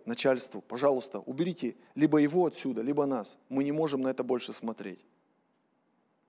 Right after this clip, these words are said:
Он говорит, как он прошёл эти испытания, и он рассказывал ещё разные моменты.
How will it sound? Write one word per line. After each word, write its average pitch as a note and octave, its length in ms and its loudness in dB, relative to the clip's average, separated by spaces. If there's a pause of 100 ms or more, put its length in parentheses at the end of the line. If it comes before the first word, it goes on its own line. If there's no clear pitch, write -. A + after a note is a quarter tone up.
(1120)
Он D#3+ 120 6
говорит, A3 360 6 (280)
как F#3+ 200 2
он F#3+ 120 6
прошёл G#3 540 4
эти G3 220 0 (100)
испытания, F#3+ 640 4
и F#3+ 180 0
он G3+ 120 6
рассказывал G3 420 2
ещё F#3 340 4
разные F#3+ 400 6
моменты. E3 560 4